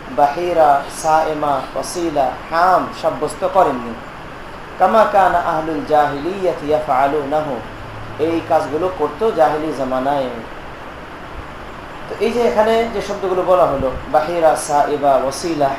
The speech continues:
হাম, এগুলোর তাফসীর, এর ব্যাপারে মুখতালিফ আকওয়াল আছে। তো ইমাম বুখারী রাহিমাহুল্লাহ সাঈদ ইবনুল মুসাইয়্যিব, এ, রাহিমাহুল্লাহ থেকে একটা তাফসীর উল্লেখ করেছেন, তা আমাদের জালালাইনুল মুসান্নিফও সেই রিওয়ায়াতটা উল্লেখ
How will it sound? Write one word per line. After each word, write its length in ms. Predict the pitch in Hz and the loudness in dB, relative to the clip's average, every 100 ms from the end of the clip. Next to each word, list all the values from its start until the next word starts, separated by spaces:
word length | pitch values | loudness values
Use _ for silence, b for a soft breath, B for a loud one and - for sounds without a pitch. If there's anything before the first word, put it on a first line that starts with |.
| 147 | -2
হাম, 300 | 147 127 113 - - - - - | 0 -2 -4 -12 -14 -14 -14 -8
এগুলোর 300 | 165 180 214 220 - - - - | -4 0 0 0 -6 -14 -14 -6
তাফসীর, 380 | 156 160 208 247 247 - - - - - - | -2 -2 -2 -2 -2 -8 -14 -14 -14 -10 -6
এর 100 | 185 | -4
ব্যাপারে 340 | 190 202 202 | 0 2 4
মুখতালিফ 540 | 175 - 214 220 214 175 | 2 0 2 2 2 2
আকওয়াল 360 | 180 160 135 | 4 6 6
আছে। 200 | 123 - - - - B B - - | 4 -4 -12 -14 -14 B B -14 -12
তো 140 | - 160 | -8 -2
ইমাম 200 | 180 160 | 0 0
বুখারী 380 | 143 175 185 214 | 0 2 2 2
রাহিমাহুল্লাহ 680 | 202 190 185 190 190 208 - - - - - | 0 0 0 0 4 4 2 -6 -12 -8 -2
সাঈদ 300 | 170 190 185 | 2 2 0
ইবনুল 280 | 175 185 | -4 -6
মুসাইয়্যিব, 520 | 165 156 - 170 196 214 - - - - - - - | -4 -4 -2 0 0 -2 -6 -14 -14 -14 -14 -10 -2
এ, 260 | 139 139 135 135 143 | 2 2 0 -2 0
রাহিমাহুল্লাহ 720 | 147 156 180 175 170 170 202 202 | 0 0 0 0 0 0 0 0
থেকে 180 | 180 185 | -2 -2
একটা 180 | - 180 | -2 -4
তাফসীর 280 | 160 - 185 | -4 -4 -6
উল্লেখ 220 | 175 190 202 | -4 -4 -2
করেছেন, 320 | 214 202 202 131 - | -2 -2 -4 -4 -4
তা 80 | 156 | 0
আমাদের 220 | 156 160 170 | 2 0 -2
জালালাইনুল 460 | 147 147 165 170 165 | 0 2 0 0 -2
মুসান্নিফও 600 | 156 165 160 170 196 151 | -4 -4 -4 -2 -2 -2
সেই 140 | 170 165 | -2 0
রিওয়ায়াতটা 380 | 151 156 151 147 | 6 6 6 2
উল্লেখ 180 | 147 | -2